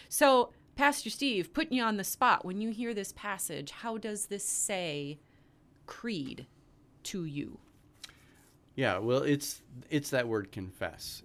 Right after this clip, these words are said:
Speaker 2: That's the word we mentioned before. It means to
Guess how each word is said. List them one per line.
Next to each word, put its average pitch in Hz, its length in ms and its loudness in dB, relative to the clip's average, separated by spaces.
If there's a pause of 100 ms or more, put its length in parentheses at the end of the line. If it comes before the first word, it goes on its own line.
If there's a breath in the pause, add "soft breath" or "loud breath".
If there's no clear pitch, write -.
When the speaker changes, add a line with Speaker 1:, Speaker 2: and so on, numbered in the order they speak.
Speaker 2:
That's 107 300 -6
the 113 100 -6
word 101 180 -2
we 101 140 -4
mentioned 101 520 -6
before. 90 500 -10
It 104 240 -10
means 107 680 -4 (140)
to 95 520 -8